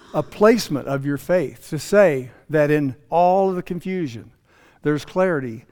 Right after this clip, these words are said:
because of what Jesus said, "I am the way, the truth, and the life.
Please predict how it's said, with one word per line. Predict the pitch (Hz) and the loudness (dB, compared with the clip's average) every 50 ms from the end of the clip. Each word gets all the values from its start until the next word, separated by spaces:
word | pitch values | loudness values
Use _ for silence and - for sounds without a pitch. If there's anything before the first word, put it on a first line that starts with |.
| _ _ _ | _ _ _
because | - 147 127 160 156 151 143 | -12 -4 0 0 0 2 0
of | 147 143 | -2 -2
what | 147 156 151 | -2 -6 -6
Jesus | 131 120 151 165 170 156 - - 135 123 | -6 -4 -4 -4 -4 -4 -6 -8 -10 -10
said, | - - 170 147 131 123 131 | -8 -4 -2 -2 0 0 0
"I | 139 143 | 0 0
am | 139 135 127 | -2 -2 -4
the | 131 131 | -4 -6
way, | 139 165 170 147 123 117 | -4 -2 -2 -2 -2 -4
the | 117 113 | -8 -12
truth, | 110 - 147 147 131 - | -12 -10 -10 -10 -8 -8
and | 139 131 123 | -8 -8 -8
the | 123 | -6
life. | 127 131 131 113 104 - - _ _ _ | -4 -4 -6 -6 -8 -14 -20 _ _ _